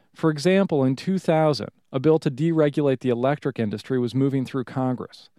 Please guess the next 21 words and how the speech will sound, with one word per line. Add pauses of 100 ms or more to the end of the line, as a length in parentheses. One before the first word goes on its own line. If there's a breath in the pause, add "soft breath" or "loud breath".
(440 loud breath)
That
summer,
executives
from
two
electric
companies (120)
flew
several
lawmakers
to
Murkowski's
annual
charity
fishing
tournament (500 soft breath)
on
their
private (140)
corporate
jets.